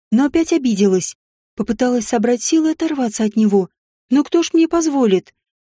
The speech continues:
Руки у мелкого гада только крепче обвились вокруг моей талии, непостижимым образом препятствуя любым моим попыткам вырваться, а губы,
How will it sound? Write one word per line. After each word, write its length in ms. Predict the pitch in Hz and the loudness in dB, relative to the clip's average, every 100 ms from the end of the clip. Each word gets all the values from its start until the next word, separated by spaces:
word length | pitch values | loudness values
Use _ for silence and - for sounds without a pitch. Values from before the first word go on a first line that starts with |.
| - | -4
Руки 340 | 233 320 240 | -2 -2 -2
у 60 | 220 | 0
мелкого 420 | 226 208 214 214 | 0 0 -2 -2
гада 420 | 214 233 180 185 - _ _ | 0 0 0 -2 -6 _ _
только 360 | - 294 269 285 | -4 -4 -2 -6
крепче 420 | - 330 381 - | -2 -2 -2 -4
обвились 440 | 277 233 285 320 277 | -4 -2 0 0 -2
вокруг 340 | 294 311 - | -4 -4 -2
моей 220 | 294 302 | -2 -2
талии, 500 | - 233 196 190 175 _ _ _ | 0 0 2 0 -2 _ _ _
непостижимым 760 | 208 214 240 - 240 262 262 254 | -2 0 -2 -2 -2 0 0 0
образом 440 | 302 285 247 208 208 | -4 -4 -4 -2 -2
препятствуя 640 | 214 220 269 - 233 247 | -2 -4 -6 -8 -4 -2
любым 300 | 233 226 277 | -2 0 0
моим 320 | 262 262 254 | 2 2 0
попыткам 480 | 240 254 311 - 311 | -2 -4 -4 -2 -2
вырваться, 580 | 294 233 202 196 202 180 _ _ - | 0 0 0 -2 -4 -6 _ _ -8
а 100 | 208 | -4
губы, 440 | 208 285 220 185 | -2 0 0 -2